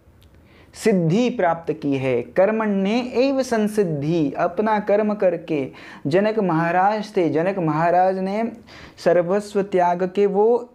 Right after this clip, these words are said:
हिमालय नहीं गए, <clears throat> isn't it? परंतु उन्होंने अपना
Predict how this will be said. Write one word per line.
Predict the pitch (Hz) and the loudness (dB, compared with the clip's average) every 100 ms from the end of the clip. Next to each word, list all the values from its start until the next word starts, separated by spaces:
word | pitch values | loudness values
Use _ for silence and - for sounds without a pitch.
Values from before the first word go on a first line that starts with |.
| 151 | -6
हिमालय | 180 233 254 240 220 | 0 2 2 2 0
नहीं | 190 151 | -2 -2
गए, | 113 101 - _ - | -4 -6 -12 _ -2
<clears throat> | 196 170 - - _ - 165 | 0 0 -4 -12 _ -12 -6
isn't | 170 190 | -4 -4
it? | 175 156 - _ _ - - - - - | -6 -8 -18 _ _ -20 -20 -20 -20 -6
परंतु | 165 156 160 | -2 -2 0
उन्होंने | 160 151 156 180 | -2 -2 -4 -4
अपना | 165 156 165 196 214 | -6 -4 -2 -2 -4